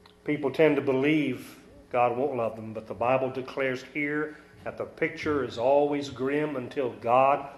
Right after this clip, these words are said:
steps on the scene. And he gives a demonstration of his grace in Christ. That's what it says in verse five,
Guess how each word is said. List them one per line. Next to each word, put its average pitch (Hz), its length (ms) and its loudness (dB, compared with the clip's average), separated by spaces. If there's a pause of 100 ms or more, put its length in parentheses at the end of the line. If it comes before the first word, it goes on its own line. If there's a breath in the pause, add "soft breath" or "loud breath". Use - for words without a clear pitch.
steps - 420 2
on 139 140 2
the 131 80 -6
scene. 131 460 -6 (260 soft breath)
And 131 140 6
he 127 80 2
gives 156 240 8
a 151 120 10
demonstration 160 1160 6 (240 loud breath)
of 131 340 4
his 170 420 6
grace 139 800 6
in 139 200 -4
Christ. 151 540 0 (800 soft breath)
That's 139 240 4
what 147 220 10
it 151 100 2
says 156 400 4
in 143 120 -4
verse 156 240 4
five, 160 440 0